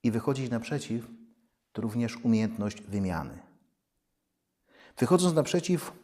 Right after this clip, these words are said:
ukazuję, że pragnę dialogu, który nas wzajemnie ubogaci, który nas oboje poprowadzi dalej.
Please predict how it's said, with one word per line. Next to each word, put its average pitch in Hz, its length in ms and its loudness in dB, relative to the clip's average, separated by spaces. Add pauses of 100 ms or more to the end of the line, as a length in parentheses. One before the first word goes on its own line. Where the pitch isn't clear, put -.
(280)
ukazuję, 131 520 2
że 117 100 0
pragnę 123 540 0
dialogu, 107 600 -2 (1080)
który 113 260 0
nas 113 220 2
wzajemnie 123 540 0
ubogaci, 104 680 -2 (1600)
który 113 240 2
nas 113 260 2
oboje 120 320 4
poprowadzi 117 540 -4
dalej. 104 340 -2